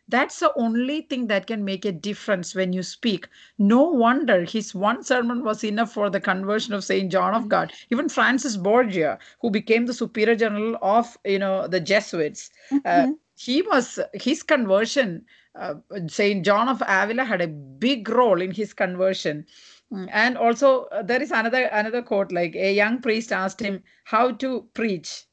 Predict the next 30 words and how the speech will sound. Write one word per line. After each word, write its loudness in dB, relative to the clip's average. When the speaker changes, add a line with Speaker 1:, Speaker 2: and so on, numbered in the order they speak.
Speaker 2:
Mm. 2
Speaker 1:
<laughs> -20
And 0
he 2
replied, 2
"What 2
can 4
I 4
say 2
to -4
you 2
except 0
tell 4
you -4
to -10
love 2
our 0
Lord 0
deeply, -6
love 2
him -2
with -2
all 6
your 0
heart. -6
You -6
know, 0
this -2
truth -4
is -2